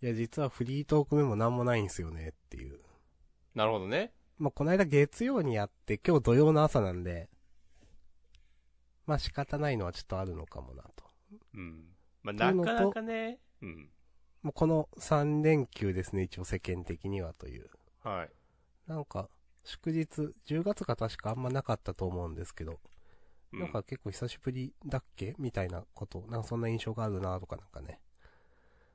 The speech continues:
Speaker 1: いう話をしておりました。
Speaker 2: いやーね、こんな久しぶりの三連休でね、なんか旅行とか行く人も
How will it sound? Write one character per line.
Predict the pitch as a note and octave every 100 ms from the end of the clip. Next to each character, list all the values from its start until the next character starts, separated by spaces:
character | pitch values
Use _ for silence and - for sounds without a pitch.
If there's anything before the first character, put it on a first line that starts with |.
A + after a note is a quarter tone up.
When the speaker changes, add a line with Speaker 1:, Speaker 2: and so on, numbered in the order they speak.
| _ -
Speaker 1:
い | A2
う |
話 | - G#2 G2+
を | C#3
し | -
て | G2+
お | F#2
り | F2
ま | F2
し | -
た。 | - - _ - _ _ _ _ _ _ _ - - _ _ _ _ _ - -
Speaker 2:
い |
や | F2+ E2+ E2 E2 D#2+ E2
ー | E2
ね、 | E2+ - _ _
こ | F#2+
ん | F2
な | E2+
久 | - F#2+
し | G2
ぶ | F2+ F#2
り | G2
の | G#2+ G#2+
三 | - G#2 G#2+
連 | G#2+ A2 A2+
休 | - F2+ F2
で | E2 D2 - _
ね、 | - G#2+ _ _ _ - - - _ _ _ _ _ _ -
な | F2
ん |
か | D#2+ D#2+ - _
旅 | F#2+
行 | F2+ F2 D#2+ -
と |
か | _ - - _ _ _ _ _ _ -
行 | -
く | -
人 | -
も | -